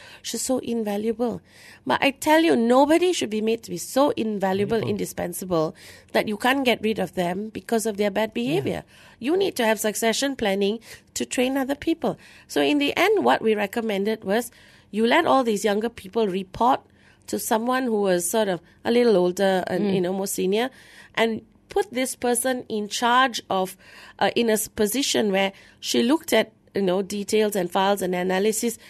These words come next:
Speaker 1: but didn't have to deal with people.
Speaker 2: Hmm.
Speaker 1: What to do? Because she refused to take on board, uh, because she just had this sense of power that what I'm doing is right.
Speaker 2: Hmm.
Speaker 1: So like that, you, you have to do something. Like, you can't leave them there,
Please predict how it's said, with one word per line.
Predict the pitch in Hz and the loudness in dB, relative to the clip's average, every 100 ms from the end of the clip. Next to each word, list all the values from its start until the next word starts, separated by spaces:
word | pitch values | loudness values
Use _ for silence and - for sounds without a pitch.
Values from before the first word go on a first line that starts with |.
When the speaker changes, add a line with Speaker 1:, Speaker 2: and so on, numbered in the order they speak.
| - - | -20 -8
Speaker 1:
but | - 185 | -4 -2
didn't | 233 | 0
have | 247 233 | 0 -2
to | 185 | -4
deal | 190 202 | -2 -2
with | 180 - | -2 -6
people. | 175 - 196 175 - | -10 -8 -8 -8 -4
Speaker 2:
Hmm. | 214 208 190 | 0 2 2
Speaker 1:
What | 170 - | 0 0
to | 277 | -2
do? | 277 | -2
Because | 302 220 262 | -2 -4 -4
she | 262 247 | -4 -2
refused | 220 220 254 277 - | -4 -4 0 -2 -2
to | 220 | -8
take | - 220 226 | -4 -4 -2
on | 196 190 | -2 0
board, | 185 208 - _ - - - - - | 2 2 0 _ -20 -20 -20 -18 -8
uh, | |
because | 208 226 254 | -6 -4 -4
she | 247 | -4
just | 240 277 - - | -4 -6 -6 -8
had | 240 - | -6 -4
this | 220 208 | -6 -6
sense | - 240 240 | -4 -4 -4
of | 202 | -10
power | - 208 226 | -6 -4 -4
that | 208 185 | -6 -6
what | 202 | -8
I'm | 196 180 | -8 -8
doing | 180 185 | -8 -8
is | 156 - | -10 -12
right. | 156 _ - | -14 _ -4
Speaker 2:
Hmm. | 208 202 170 | 0 0 0
Speaker 1:
So | 277 | -4
like | 269 269 269 | -2 -4 -4
that, | 339 - | -8 -8
you, | 247 247 | -8 -6
you | 233 254 | -4 -4
have | 269 - | -4 -6
to | 214 | -4
do | 202 | -4
something. | 196 165 170 175 | -4 -8 -8 -6
Like, | 320 | -6
you | |
can't | - 339 | -2 -2
leave | 226 190 | -2 -2
them | 202 | -2
there, | 190 190 | 0 0